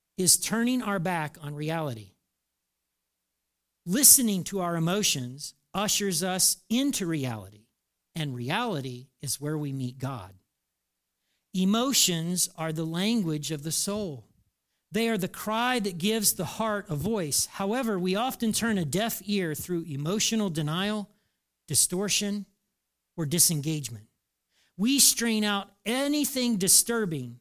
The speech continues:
in order to gain tenuous control of our inner world. We're frightened and ashamed of what leaks into our consciousness.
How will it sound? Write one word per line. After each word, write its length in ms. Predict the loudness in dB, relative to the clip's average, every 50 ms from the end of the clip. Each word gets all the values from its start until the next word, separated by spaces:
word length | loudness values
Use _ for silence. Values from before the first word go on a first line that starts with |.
| _ _ _
in 120 | 0 0 2
order 300 | 2 2 2 0 2 2
to 100 | 0 0
gain 380 | 0 0 2 2 2 2 0
tenuous 680 | 0 -2 -2 0 0 2 2 2 2 2 2 2 2
control 640 | 2 0 0 0 0 0 0 0 -2 -2 -2 -2 -2
of 120 | -2 -2 -2
our 120 | -4 -2
inner 280 | -2 -2 0 0 0 0
world. 460 | 0 0 -2 -2 -2 -4 -6 -10 -14 _ _ _ _ _ -6
We're 80 | -4
frightened 680 | -4 -4 -4 -2 -2 -2 -2 -2 -4 -6 -8 -8 -10 -8
and 80 | -6 -2
ashamed 540 | 0 2 2 4 4 2 2 2 0 0 -2
of 100 | -2 -4
what 200 | -4 -6 -4 -2
leaks 320 | 0 0 2 4 4 4
into 200 | 4 2 0 0
our 120 | -2 -2 -4
consciousness. 840 | -6 -6 -6 -4 -4 -4 -6 -6 -8 -8 -10 -12 -12 -12 -12 -12